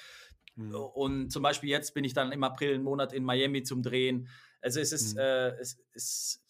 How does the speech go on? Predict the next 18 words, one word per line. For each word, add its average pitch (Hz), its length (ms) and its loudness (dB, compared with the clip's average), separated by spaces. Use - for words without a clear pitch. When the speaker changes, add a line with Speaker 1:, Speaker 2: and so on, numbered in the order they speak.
Speaker 2:
ich, 127 200 -10
deswegen 175 400 4
habe 165 80 6
ich 151 80 -2
meine 143 160 2
Skates. - 400 -2
Meine 131 180 6
Skates 160 240 10
Speaker 1:
Mhm. 151 60 6
Speaker 2:
sind 160 140 4
so 160 80 6
ein 147 40 0
Speaker 1:
Okay. - 0 -
Speaker 2:
bisschen 175 240 8
der 156 140 8
Ausgleich, 170 580 4
aber 147 160 2
ich 139 140 -2